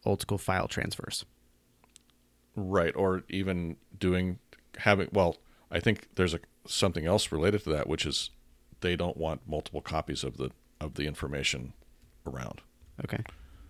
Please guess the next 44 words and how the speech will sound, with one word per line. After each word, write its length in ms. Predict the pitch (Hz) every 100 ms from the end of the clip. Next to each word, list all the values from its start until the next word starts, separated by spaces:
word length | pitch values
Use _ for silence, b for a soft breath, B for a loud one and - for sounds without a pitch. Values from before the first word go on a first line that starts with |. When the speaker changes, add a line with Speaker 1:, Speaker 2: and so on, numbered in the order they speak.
| b b b b
Speaker 2:
Right. 140 | -
Speaker 1:
So 80 | 113
they 200 | 104 104 - B B
Speaker 2:
S-, 80 | 117
Speaker 1:
want 220 | 131 139
a 60 | 127
single 240 | 131 123
Speaker 2:
single 80 | 120
Speaker 1:
source 100 | 104
Speaker 2:
s-, 60 | 104
Speaker 1:
of 80 |
truth. 320 | - - - - b b b -
Speaker 2:
single 340 | - 123 120
source 280 | 113 117 113
of 80 | 107
truth 280 | - 131 -
that's, 280 | 95 - - -
that's 200 | 95 -
pretty, 300 | - 90 87
that's 260 | 62 82 -
kept 260 | - -
pretty 200 | - 69
up 120 | 58 -
to 100 | -
date. 220 | 58 - - -
Speaker 1:
Okay. 280 | 104 104 143 - b b b b b b b b -
Speaker 2:
Um, 380 | 92 78 76 131 - - - -
and 120 | 90
then 280 | 92 90 85 - - -
another 340 | 90 95 110
thing 300 | 104 104 92
is 180 | - 92
that 140 | 101
they, 160 | 101 95 - -
they 180 | 107 98
also 340 | 117 143 -
have 260 | 104 104 92
lots 300 | 82 95 -
of 100 | 82
other 200 | 87 82
tools 500 | - 90 82 76 -
in 160 | 90 80
their 180 | 78 -
arsenal, 420 | - - -